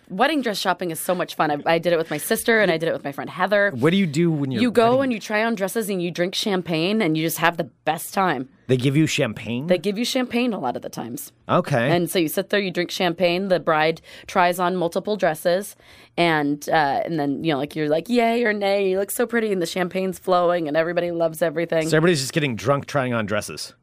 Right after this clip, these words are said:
Speaker 1: Yeah, but you don't try on dresses. You're, you know, you're there for the bride.
Speaker 2: That sounds so boring.
Speaker 1: It's so fun. Are you
Speaker 2: How
Speaker 1: kidding?
Speaker 2: long does it take to put on one of those dresses?
Speaker 1: I mean, sometimes it takes a while. Are you? I think it's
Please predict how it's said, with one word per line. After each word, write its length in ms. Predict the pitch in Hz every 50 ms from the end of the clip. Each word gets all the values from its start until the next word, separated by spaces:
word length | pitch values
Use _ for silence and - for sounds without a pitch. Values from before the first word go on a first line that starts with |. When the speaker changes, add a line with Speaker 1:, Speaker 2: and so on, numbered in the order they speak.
| _ _ _ _ _ -
Speaker 1:
Yeah, 160 | 214 254 196
but 100 | 160 190
you 140 | 202 233 359
don't 180 | 381 285 -
try 220 | - - 180 151 143
on 120 | 143 139
dresses. 440 | 135 139 - - - 127 131 147 160
You're, 200 | 180 170 175 - - - - _ _ -
you 100 | 185 190
know, 120 | 170 147
you're 180 | 151 151 175 185
there 140 | 170 185 175 156
for 120 | - 156
the 80 | 147 143
bride. 380 | - 180 175 151 117 92 - -
Speaker 2:
That 100 | - -
sounds 240 | - - - -
so 80 | - -
boring. 440 | - - - - - 110 113 - - _ - - _ -
Speaker 1:
It's 260 | - 175 160 - - - - -
so 240 | - - 208 196 185
fun. 460 | 135 - - - - 196 208 170 131
Are 60 | 135 139
you 120 | 147 170
Speaker 2:
How 140 | 165 - 123
Speaker 1:
kidding? 100 | 131 156
Speaker 2:
long 80 | 170
does 100 | 165 170
it 80 | 160 -
take 140 | - 139 135
to 60 | -
put 160 | - - - 139
on 140 | 131 123
one 80 | 117 127
of 80 | 123 107
those 100 | 98 -
dresses? 540 | - - 147 165 - - - - - - -
Speaker 1:
I 60 | 220
mean, 160 | 233 262 277 254
sometimes 380 | - 330 349 415 403 330 240
it 80 | - -
takes 260 | - 202 208 - -
a 80 | 180 151
while. 300 | 156 190 214 185 - -
Are 60 | - 226
you? 160 | 349 427 - - - - - - - - - _ -
I 80 | 233 285
think 140 | 370 403 311
it's 140 | 269 -